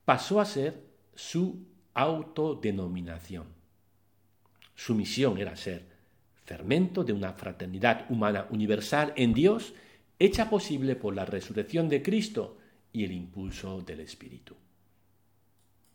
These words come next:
Tercer título cristológico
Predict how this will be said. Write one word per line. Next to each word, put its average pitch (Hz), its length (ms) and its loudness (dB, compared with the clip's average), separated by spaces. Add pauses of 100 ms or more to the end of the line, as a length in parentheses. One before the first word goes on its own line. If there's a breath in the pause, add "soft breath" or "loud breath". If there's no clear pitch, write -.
(1120 soft breath)
Tercer 202 320 6
título 180 300 2
cristológico 143 1000 -2